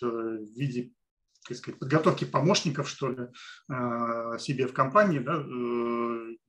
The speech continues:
я решил там популяризовать трис, э, сначала в прошлом работодателе, теперь в текущем, а, и провёл несколько таких обзорных семинаров, либо даже таких обучений базовым методам,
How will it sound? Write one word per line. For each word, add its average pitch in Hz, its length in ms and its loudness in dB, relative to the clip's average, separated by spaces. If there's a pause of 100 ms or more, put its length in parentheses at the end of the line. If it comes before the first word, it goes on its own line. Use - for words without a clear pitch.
(100)
я 156 140 4
решил 127 260 0
там - 100 -8
популяризовать 143 680 6
трис, 240 360 2 (440)
э, 135 520 -4 (520)
сначала 123 300 0
в - 380 -8
прошлом 196 300 2
работодателе, 147 580 4
теперь 127 220 -4
в - 40 -12
текущем, 165 540 -2 (960)
а, 120 560 6 (460)
и 175 140 4
провёл 139 340 6
несколько 135 340 2
таких - 460 -6
обзорных 160 460 2
семинаров, 135 480 0
либо 156 160 -2
даже 123 240 0
таких - 260 -10
обучений 127 440 0
базовым 135 320 4
методам, - 360 -2